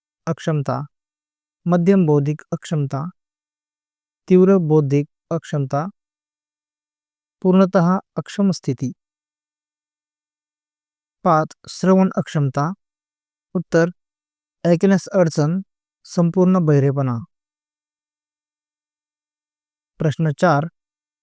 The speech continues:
टिपा लिहा. एक,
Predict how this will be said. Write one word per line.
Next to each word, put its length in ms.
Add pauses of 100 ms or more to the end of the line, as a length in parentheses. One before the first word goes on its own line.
टिपा 280
लिहा. 340 (2000)
एक, 280